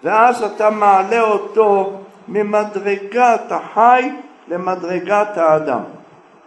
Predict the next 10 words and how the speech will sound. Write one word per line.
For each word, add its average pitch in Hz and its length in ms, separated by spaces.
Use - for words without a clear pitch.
והם 165 1000
איזה 151 400
חודשים? 151 840
אומר, 180 380
אלה 165 200
החודשים 151 600
שנשארו 127 760
לנו 139 520
אחר 180 260
כך, 185 260